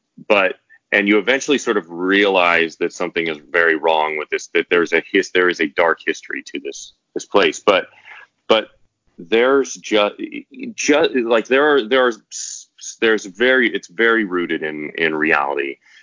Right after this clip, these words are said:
um, for the most part. And there's, there are scenes where there are, there are chapters where the ki-, some of the kids are just doing terrible things, and, you know,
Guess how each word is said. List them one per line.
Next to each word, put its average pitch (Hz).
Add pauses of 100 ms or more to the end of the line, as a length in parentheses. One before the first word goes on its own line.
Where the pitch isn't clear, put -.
(240)
um, 85
for 90
the 80
most 82
part. 73 (440)
And 107
there's, 110
there 113
are 110
scenes 139
where 101
there 95
are, 92
there 92
are 90
chapters 110
where 87 (760)
the 110
ki-, -
some -
of 113
the 101
kids 131
are 92
just 92
doing 87 (260)
terrible 135
things, 87 (460)
and, 98 (420)
you 107
know, 101